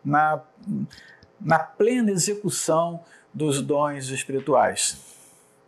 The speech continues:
E quero convidá-lo, convidá-la a participar conosco dessa igreja. Mas,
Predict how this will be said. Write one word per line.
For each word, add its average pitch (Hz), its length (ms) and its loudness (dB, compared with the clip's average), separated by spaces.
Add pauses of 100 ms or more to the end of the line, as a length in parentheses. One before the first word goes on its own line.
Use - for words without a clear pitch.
(680)
E 123 340 -4 (120)
quero 131 560 0 (100)
convidá-lo, 143 640 0
convidá-la 139 880 0 (320)
a 170 220 2
participar 202 760 -2
conosco 196 640 -2
dessa 196 320 -2
igreja. 170 480 -2 (1120)
Mas, 196 680 0